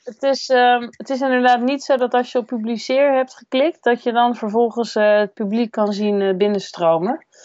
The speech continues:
Ehm, je moet echt hard werken om je artikelen onder de aandacht te brengen. En het hangt er helemaal vanaf natuurlijk waar je doelgroep zit. Eh, voor, voor veel, eh, groepen, en bijvoorbeeld als je doelgroep bestaat uit Z Z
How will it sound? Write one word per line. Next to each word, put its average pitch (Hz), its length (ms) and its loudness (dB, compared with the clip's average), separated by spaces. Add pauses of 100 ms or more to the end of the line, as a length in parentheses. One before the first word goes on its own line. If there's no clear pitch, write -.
(360)
Ehm, 202 360 4
je 214 100 4
moet 240 180 2
echt - 260 -2
hard 220 240 0
werken 247 460 0
om 247 120 -6
je 240 80 -6
artikelen 247 440 -10
onder 240 160 -6
de 233 60 -4
aandacht 262 380 -2
te - 80 -14
brengen. 185 300 -2
En 202 180 -6 (400)
het 220 200 -8
hangt 262 220 0
er 254 160 2
helemaal 285 320 0
vanaf 262 340 -4
natuurlijk 226 360 -8
waar 240 160 2
je 240 120 -2
doelgroep 254 500 -4
zit. - 520 -6 (240)
Eh, 220 180 0
voor, 226 400 0
voor 220 300 0
veel, 240 500 2
eh, 202 200 4
groepen, 214 500 -4
en 190 100 -2
bijvoorbeeld 196 460 -6
als - 200 -8
je 190 160 -4
doelgroep 196 420 -2
bestaat 190 340 -2
uit 185 160 -2
Z - 120 -12
Z 190 180 -8